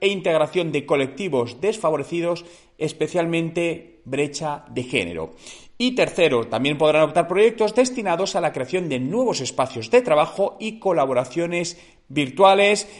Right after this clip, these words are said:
relacionados con entornos culturales, sanitarios o educativos. Bien, esto que ya ha sido publicado en el Boletín Oficial del, del Estado, en el boe,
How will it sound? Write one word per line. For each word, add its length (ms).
relacionados 600
con 120
entornos 400
culturales, 640
sanitarios 800
o 360
educativos. 720
Bien, 540
esto 320
que 160
ya 120
ha 40
sido 320
publicado 640
en 160
el 100
Boletín 460
Oficial 600
del, 600
del 240
Estado, 500
en 160
el 180
boe, 340